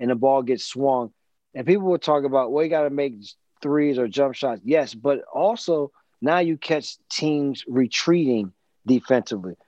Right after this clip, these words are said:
So now Ja has an opportunity to, to beat somebody that is running at him or has the ball in his hands with a live dribble, something that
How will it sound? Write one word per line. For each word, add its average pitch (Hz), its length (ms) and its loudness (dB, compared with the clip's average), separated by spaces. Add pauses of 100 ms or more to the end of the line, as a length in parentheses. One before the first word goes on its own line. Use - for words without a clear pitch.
(120)
So 131 180 4
now 147 580 2
Ja 151 360 2
has 147 180 -2
an 135 80 -4
opportunity 127 600 -4
to, 117 200 -6
to 127 120 0
beat 143 260 2
somebody 123 480 2
that 117 200 -2
is 107 220 -6
running 123 340 2
at 135 280 0
him 117 260 -2 (340)
or 165 240 4
has 147 260 -2
the 135 100 -4
ball 135 260 0
in 135 60 -4
his 123 120 -10
hands 127 300 -4
with 120 80 -2
a 120 60 0
live 120 360 0
dribble, 127 320 0
something 143 320 -4
that 127 220 -2